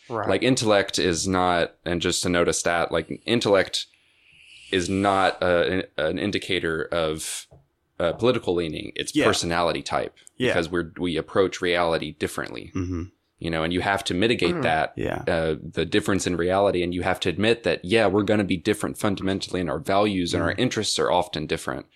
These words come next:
Speaker 3: Mm.
Speaker 2: But within groups, you have, uh, more diversity than between groups.
Speaker 1: Right.
Speaker 3: Mm. Yeah.
Speaker 1: Right, exactly. And I just wanna say that I know that when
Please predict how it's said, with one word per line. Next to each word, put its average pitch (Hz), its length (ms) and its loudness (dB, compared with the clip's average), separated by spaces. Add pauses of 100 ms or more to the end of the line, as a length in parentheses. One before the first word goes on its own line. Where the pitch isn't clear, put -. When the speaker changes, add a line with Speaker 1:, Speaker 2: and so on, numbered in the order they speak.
Speaker 3:
Mm. 82 260 -4
Speaker 2:
But 95 520 0 (400)
within 120 420 4
groups, 110 720 2 (360)
you 104 160 -2
have, 98 380 0 (300)
uh, 87 460 -4
more 110 260 2
diversity 92 520 0
than 87 220 -4
between 90 380 -4
groups. - 640 -6
Speaker 1:
Right. 135 340 0
Speaker 3:
Mm. 95 300 -2 (680)
Yeah. 113 360 -2
Speaker 1:
Right, 127 260 4
exactly. 113 640 2
And 127 240 2
I 120 140 2
just 131 240 -2
wanna 127 180 4
say 117 300 4
that 110 300 0 (340)
I 123 120 -2
know 120 260 2
that 113 360 2 (360)
when 104 600 -4